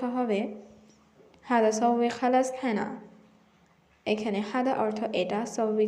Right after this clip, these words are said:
খালাস অর্থ শেষ করো, হেনা অর্থ এখানে। হাদা সাউই খালাস হেনা, এটা এখানে শেষ করো, এটা আমার জানা নেই। এই বাক্যটির আরবি অর্থ হবে, হাদা আনা মাফি মালুম।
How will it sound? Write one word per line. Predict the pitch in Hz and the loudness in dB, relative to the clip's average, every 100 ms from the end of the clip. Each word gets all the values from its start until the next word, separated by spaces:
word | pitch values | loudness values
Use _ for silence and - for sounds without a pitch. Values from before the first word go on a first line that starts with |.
| 214 | 0
খালাস | 214 208 247 - | 0 0 0 -2
অর্থ | 202 208 240 | -2 -4 -4
শেষ | 277 269 - 220 | 0 0 -2 -2
করো, | 196 220 302 | 0 0 -2
হেনা | 285 262 262 220 | -2 -2 0 -2
অর্থ | 214 214 - | -2 -2 -2
এখানে। | 220 226 202 110 - - - _ _ _ _ _ _ _ - | -2 -4 -6 -8 -12 -20 -20 _ _ _ _ _ _ _ -2
হাদা | 262 269 | 2 2
সাউই | 277 294 302 302 | 4 4 4 2
খালাস | 302 294 294 294 | 2 2 0 -2
হেনা, | 247 202 202 - - - _ - - - 226 | -4 -2 -4 -10 -18 -20 _ -20 -20 -6 2
এটা | 269 247 | 2 4
এখানে | 262 302 - | 2 -2 0
শেষ | 294 - | 0 2
করো, | 220 196 208 - - - _ _ _ _ _ _ _ - _ - | 0 0 -2 -8 -18 -20 _ _ _ _ _ _ _ -20 _ -6
এটা | 240 285 240 | -2 0 0
আমার | 233 226 214 | 0 2 2
জানা | 214 214 190 | 4 4 2
নেই। | - - - - - - - _ _ _ _ - | -2 -6 -12 -18 -20 -20 -20 _ _ _ _ -2
এই | 233 262 | 2 4
বাক্যটির | 233 240 247 240 | 2 0 -2 0
আরবি | 226 220 226 220 | 0 0 0 2
অর্থ | 214 214 220 214 | 2 0 -4 -2
হবে, | 196 208 320 - - - - - - _ - _ - | 0 0 -2 -8 -16 -20 -20 -20 -20 _ -20 _ -2
হাদা | 269 277 277 | 2 2 2
আনা | 262 254 247 | 2 2 0
মাফি | 247 254 | -2 -2
মালুম। | 208 185 185 | -2 -2 -6